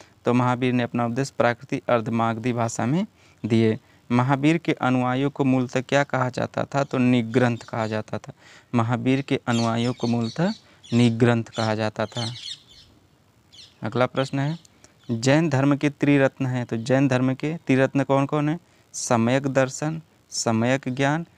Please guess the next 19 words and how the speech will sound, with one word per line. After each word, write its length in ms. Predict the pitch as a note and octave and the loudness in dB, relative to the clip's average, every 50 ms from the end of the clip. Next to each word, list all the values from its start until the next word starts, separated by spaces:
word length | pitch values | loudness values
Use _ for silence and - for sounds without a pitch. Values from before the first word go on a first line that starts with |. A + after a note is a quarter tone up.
| _ _ _ | _ _ _
सम्यक 520 | - - - A#2+ A2+ A2+ A#2+ B2+ B2 - - - | -14 -6 -2 -2 0 0 0 -2 -2 -4 -4 -4
आचरण। 380 | A#2 A#2 A2+ - A2+ - - - - - | -4 -4 -2 -4 -6 -6 -6 -8 -6 -4
ये 80 | A#2+ A#2+ | -2 -2
जैन 340 | A#2 A2+ B2+ B2+ C3 C#3 C3 | 0 2 2 4 4 4 2
धर्म 260 | B2 B2 B2 B2+ B2+ | 2 0 0 0 0
के 120 | - C#3+ | -2 -4
तीन 280 | C3 - - A#2+ A#2 A2+ | -4 -2 -2 0 0 0
रत्न 300 | A2+ A2+ - - A2+ A2 | 0 -2 -2 -4 -4 -4
हैं, 120 | G#2+ G#2+ | -4 -4
सम्यक 460 | - - - A2 A2+ A#2 B2+ C3 C#3 | -4 -2 -2 0 0 0 0 -2 0
दर्शन, 380 | C#3 C#3 C3+ C3 - - D3+ D3 | 0 0 0 -2 -2 -4 -6 -4
सम्यक 420 | C#3 - B2 A#2 B2 B2 C3 C3 | -2 -2 -2 0 0 0 -2 0
ज्ञान 240 | C3+ C#3 C3 C3 C3 | 0 0 0 0 0
और 80 | C3 B2 | -2 -4
सम्यक 400 | - - B2+ A#2+ B2+ D3+ G#3+ - _ _ _ _ _ _ _ _ _ - | -4 -4 -2 -2 0 -2 -2 -4 _ _ _ _ _ _ _ _ _ -2
आचरण। 500 | - A2+ A2 A2+ - A#2 A2+ A2 G#2+ A2 A#2 - _ _ _ _ _ _ _ _ - | 0 0 0 0 0 -2 -4 -4 -4 -6 -10 -16 _ _ _ _ _ _ _ _ -8
अगला 240 | - G#2 A#2+ B2+ C3+ | -6 -2 0 -2 -2
प्रश्न 320 | - - C#3+ C#3 - C#3+ | -2 -4 -6 -6 -4 -4
है, 300 | C#3+ C#3+ D3 - _ _ | -4 -4 -6 -8 _ _